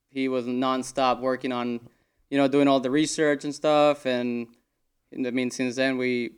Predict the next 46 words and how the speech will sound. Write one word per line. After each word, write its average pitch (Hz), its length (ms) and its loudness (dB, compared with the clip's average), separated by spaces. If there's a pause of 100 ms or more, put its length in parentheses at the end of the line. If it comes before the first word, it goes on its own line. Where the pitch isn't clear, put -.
(120)
we 135 100 -6
didn't 123 280 0
stop 123 500 0
to, 123 380 -6
to 123 100 -10
bring 123 260 -2
the 120 80 -6
best 123 240 -4
tequila 120 380 -8
that 120 120 -6
we 113 80 -8
can 113 200 -12
bring 117 300 -8
to, 117 340 -16
to - 100 -16
market. 123 400 -12
So - 220 -10
it's 123 120 -10
been, 139 240 -2 (380)
it's - 80 -20
been 143 140 2
a 135 80 4
lot 135 120 6
of 131 60 0
fun. 135 400 -2 (300)
Uh, 120 600 -4
we're 127 140 -4
really 127 280 -2
proud 123 280 0
of 123 340 -4 (420)
what 135 120 2
we 131 80 2
came 131 220 0
out 131 180 2
with, 131 420 0
all 127 140 2
the 131 60 0
way 127 160 4
from 131 300 -2
the 127 60 -2
design 123 360 -4
of 120 80 -6
the 120 40 -8
bottle, 127 480 2
the 117 120 -6
logo, 123 640 -2